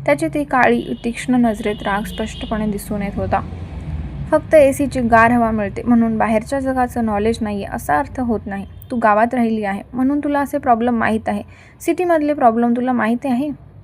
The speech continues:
कबीरची नजर अजून तिच्यावरच होती, तसं त्याच्या बोलण्याने ती बावरून त्याच्या डोळ्यात बघू लागली. "अजून तू गाव तालुक्यामध्ये अडकली आहे म्हणून तुला शहरातलं वातावरण माहिती नाही, मग त्यावर राग व्यक्त करणं खूप चुकीचं आहे," ध्रुव मागे वळून शांतपणे म्हणाला.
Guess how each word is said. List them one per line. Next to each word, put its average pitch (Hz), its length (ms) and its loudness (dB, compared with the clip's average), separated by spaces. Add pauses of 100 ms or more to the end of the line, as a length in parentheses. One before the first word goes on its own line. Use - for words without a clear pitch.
(120)
कबीरची 226 400 -2
नजर 220 340 0
अजून 226 240 2
तिच्यावरच 220 520 -4
होती, 233 220 -6 (440)
तसं 320 160 2
त्याच्या 294 280 0
बोलण्याने 233 480 2
ती 226 140 -6
बावरून 220 400 0
त्याच्या 233 240 -2
डोळ्यात 202 300 -4
बघू 196 220 -6
लागली. 190 300 -6 (480)
"अजून 311 360 4
तू 294 80 0
गाव 240 320 6
तालुक्यामध्ये 214 600 0
अडकली 196 340 -2
आहे 202 180 -6
म्हणून 240 300 2
तुला 285 260 0
शहरातलं 285 480 0
वातावरण 226 420 2
माहिती 214 360 -2
नाही, 208 300 -2 (360)
मग 311 180 0
त्यावर 294 300 6
राग 240 220 6
व्यक्त 247 380 -4
करणं 226 260 -2
खूप 247 240 -8
चुकीचं 226 360 -4
आहे," 190 160 -2 (420)
ध्रुव 226 180 0
मागे 208 340 -2
वळून 214 240 0
शांतपणे 202 500 -8
म्हणाला. 196 380 -4